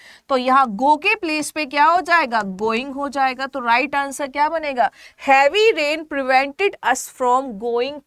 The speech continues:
to the cinema। So once again, C part contains grammatical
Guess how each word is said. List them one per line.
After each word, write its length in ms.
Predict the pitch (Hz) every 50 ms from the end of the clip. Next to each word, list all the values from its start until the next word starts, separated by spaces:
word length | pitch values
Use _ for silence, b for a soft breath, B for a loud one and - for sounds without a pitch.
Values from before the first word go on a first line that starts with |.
| - 247
to 80 | 233 214 202 185
the 180 | 190 214 226 247 320 370 359
cinema। 580 | - - - 247 214 202 190 185 190 226 233 180 - b b b b b b _
So 220 | - 254 226 208
once 400 | 202 226 254 302 359 381 - -
again, 520 | 330 269 233 220 247 247 247 262 285 320 320
C 460 | - - - - 302 302 330 370 392 403 - -
part 320 | 240 214 208 214 208 208 _
contains 760 | - 208 208 202 208 - - 277 311 349 381 392 381 - - - - 226
grammatical 760 | 220 208 196 196 196 190 - 202 196 - - 269 320 339